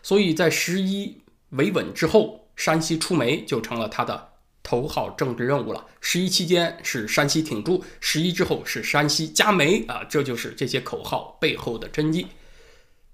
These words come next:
那大家想一想，山西加煤之后下一个政治任务是什么呢？啊，应该不难猜吧？就是十一月份中共十九届六中全会的胜利召开和圆满闭幕。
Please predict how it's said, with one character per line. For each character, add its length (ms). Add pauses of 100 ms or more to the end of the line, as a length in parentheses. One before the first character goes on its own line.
(140)
那 120
大 120
家 120
想 240
一 40
想， 240
山 380
西 200
加 260
煤 180
之 140
后 180
下 280
一 120
个 80
政 200
治 140
任 160
务 80
是 140
什 140
么 80
呢？ 220 (380)
啊， 60
应 160
该 140
不 140
难 200
猜 220
吧？ 260 (240)
就 140
是 160
十 180
一 80
月 180
份 260
中 180
共 200
十 180
九 200
届 180
六 200
中 160
全 180
会 180
的 200 (220)
胜 240
利 80
召 180
开 240 (140)
和 180
圆 180
满 200
闭 100
幕。 360